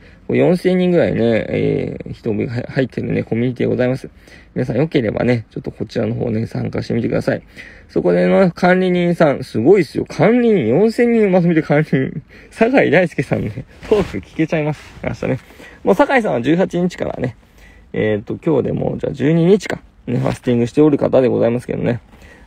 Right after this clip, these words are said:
えーとね、準備はね、五月初頭からもう二週、一週間に二食しか食べなかったというね、状態で、もうファスティングに入ってるんで、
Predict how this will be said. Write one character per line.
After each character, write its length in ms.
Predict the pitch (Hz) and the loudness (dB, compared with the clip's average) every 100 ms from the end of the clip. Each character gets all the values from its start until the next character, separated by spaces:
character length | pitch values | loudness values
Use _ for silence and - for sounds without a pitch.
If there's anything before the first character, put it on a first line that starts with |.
| - | -4
え 160 | 117 | -2
ー 40 | 113 | 0
と 160 | 113 | 0
ね、 200 | 113 104 - - - - - | -2 -4 -8 -14 -20 -16 0
準 240 | 165 175 | 2 2
備 140 | 123 | 2
は 80 | 104 | 0
ね、 200 | 107 107 | 0 0
五 140 | 110 147 | 2 2
月 160 | 143 | 2
初 180 | - 117 | 0 -2
頭 140 | 120 | 0
か 120 | 120 120 | 2 4
ら 140 | 98 | 2
も 140 | 113 | 0
う 40 | 110 | -2
二 140 | 113 | -2
週、 260 | - 185 156 - | 0 -2 -2 -6
一 80 | 127 | -6
週 200 | - 180 | -2 -2
間 160 | 104 | -2
に 60 | 113 | -2
二 160 | 131 | -2
食 160 | 175 127 | -2 -4
し 40 | |
か 80 | - | -4
食 100 | - | -4
べ 60 | 117 | -4
な 80 | 110 | -4
か 60 | |
っ 40 | - | -8
た 80 | - | -14
と 640 | - - _ _ - - | -20 -20 _ _ -10 -2
い 40 | 117 | 0
う 40 | |
ね、 180 | 120 120 | 0 -2
状 200 | 113 113 | -4 -4
態 180 | 110 113 | 0 2
で、 220 | 139 117 - - | 2 0 -4 -10
も 280 | 113 113 - | -4 -4 -6
う 40 | |
フ 60 | 127 | -10
ァ 20 | |
ス 100 | - | -8
テ 60 | 113 | -6
ィ 20 | |
ン 40 | |
グ 60 | 110 | -4
に 60 | 113 | -2
入 120 | 131 | -4
っ 40 | |
て 140 | - - | -4 -8
る 100 | - | -6
ん 80 | |
で、 140 | - | -6